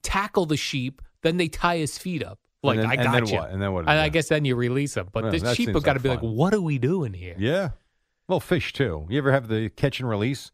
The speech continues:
Speaker 1: Yeah.
Speaker 2: Like, you just put a hole through my mouth and you let me go?
Speaker 1: Yeah.
Speaker 2: What's the point of
Speaker 1: Back
Speaker 2: that?
Speaker 1: to the water.
Speaker 2: Right, exactly. Yeah, I agree. Cattle probably think we're the worst.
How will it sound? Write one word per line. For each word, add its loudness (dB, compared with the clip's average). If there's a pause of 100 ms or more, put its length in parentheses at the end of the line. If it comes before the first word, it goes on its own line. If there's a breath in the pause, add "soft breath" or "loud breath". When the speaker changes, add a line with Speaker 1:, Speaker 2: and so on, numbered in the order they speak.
(160)
Speaker 1:
Yeah. 0
Speaker 2:
Like, -2
you -2
just -2
put 2
a 2
hole -2
through -2
my 2
mouth 0
and -2
you 0
let 0
me -2
go? 2
Speaker 1:
Yeah. 2
Speaker 2:
What's -2
the 0
point 0
of 0
Speaker 1:
Back 4
Speaker 2:
that? -4
Speaker 1:
to 2
the 2
water. 2
Speaker 2:
Right, -4
exactly. -6 (640)
Yeah, 2
I 0
agree. -4
Cattle 2
probably 0
think -4
we're -2
the -2
worst. -6